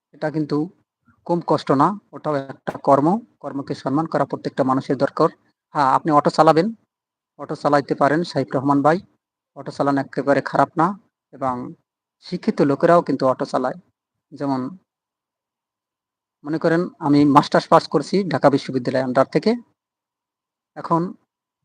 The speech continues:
হয়তোবা আপনি লেখাপড়া নাও জানতে পারেন, তবে মূর্খতাও কোনো কিন্তু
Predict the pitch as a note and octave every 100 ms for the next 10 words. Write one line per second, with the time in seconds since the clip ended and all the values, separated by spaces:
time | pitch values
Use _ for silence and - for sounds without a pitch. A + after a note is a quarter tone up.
0 | _ - D3+ E3 E3 D3+ D#3 D3 D3 D3
1 | D#3 D#3 D3+ D3 D3 F#3+ D#3 D3 D#3+ D3+
2 | C#3+ C#3+ - C3+ C3+ G#3 _ _ _ _
3 | _ _ _ _ _ - C#3 C#3 C#3 A3+
4 | G#3 _ _ _ _ _ _ _ _ _
5 | _ _ _ _ - E3 G3+ - - G3+
6 | F#3+ F3+ E3 D3+ D#3 D3+